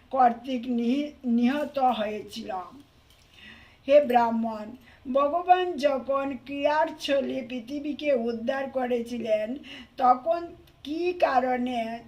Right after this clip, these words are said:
দৈত্যরাজ্যের সঙ্গে বরাহদেবের যুদ্ধ হয়েছিল? আমার মন অত্যন্ত জিজ্ঞাসু হয়েছে, তাই আমি ভগবানের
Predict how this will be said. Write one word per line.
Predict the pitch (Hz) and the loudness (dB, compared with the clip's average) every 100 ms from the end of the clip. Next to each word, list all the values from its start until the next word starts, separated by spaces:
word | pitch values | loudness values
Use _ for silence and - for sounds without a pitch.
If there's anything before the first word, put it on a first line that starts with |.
| - | -12
দৈত্যরাজ্যের | 262 254 254 240 254 247 247 254 240 277 320 311 | -2 4 4 2 -2 2 4 4 0 -4 -4 -4
সঙ্গে | 220 294 302 294 285 269 269 | -2 0 0 0 -2 4 4
বরাহদেবের | 262 240 226 226 247 277 277 277 269 254 | 4 2 2 2 -2 -4 -6 0 2 2
যুদ্ধ | 226 247 240 254 | -4 -6 -4 2
হয়েছিল? | 247 233 226 233 240 254 277 370 - - - - - - - - - - - - - - - - - - - - - - - - - | 2 2 -4 -8 -4 -4 -4 -8 -16 -20 -20 -20 -20 -20 -20 -20 -20 -20 -20 -20 -20 -20 -20 -20 -20 -20 -20 -20 -20 -20 -20 -20 -8
আমার | 240 277 320 370 339 | -2 0 2 2 0
মন | 294 269 262 | -2 -2 0
অত্যন্ত | 254 247 - 359 359 359 | 0 -2 -6 -6 -4 -4
জিজ্ঞাসু | 302 226 240 208 254 269 311 254 | -4 -2 -4 0 0 0 0 2
হয়েছে, | 226 220 214 - 220 - | 2 0 -8 -8 -10 -4
তাই | 240 262 311 | -4 0 -2
আমি | 254 233 233 247 285 | 0 -2 0 -2 -2
ভগবানের | 240 226 226 269 294 294 302 302 | 2 2 2 -2 -2 -2 -4 -4